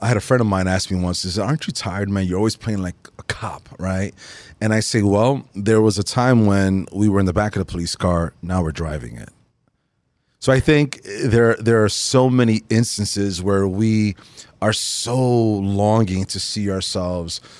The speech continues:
more accurately portrayed because, you know, what I know is that if it lives out here in the world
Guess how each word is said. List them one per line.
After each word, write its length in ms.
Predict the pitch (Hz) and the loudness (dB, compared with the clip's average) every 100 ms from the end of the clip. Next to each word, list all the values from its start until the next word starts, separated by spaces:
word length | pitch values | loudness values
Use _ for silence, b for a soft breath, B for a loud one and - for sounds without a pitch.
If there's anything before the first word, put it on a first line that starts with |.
| B B | B B
more 400 | 113 113 127 151 - - | 0 4 4 2 0 -4
accurately 680 | 127 131 120 113 117 107 | -4 -2 -2 0 0 -2
portrayed 640 | 98 107 - 139 156 90 73 | -2 -6 -4 -2 0 -2 -4
because, 360 | 98 123 107 - B B B | -4 -2 -2 -4 B B B
you 80 | 131 | 2
know, 100 | 131 | 4
what 120 | 117 | 4
I 120 | 127 | 4
know 280 | 151 127 110 | 4 4 6
is 160 | 104 95 | 4 4
that 140 | 101 | 2
if 160 | 101 110 | 2 0
it 80 | 110 | 0
lives 380 | 113 131 139 123 | 4 4 4 2
out 120 | 107 | -2
here 220 | - 127 | 0 2
in 80 | 113 | 4
the 80 | 101 | 2
world 600 | 98 123 85 78 92 | 4 2 2 -2 -8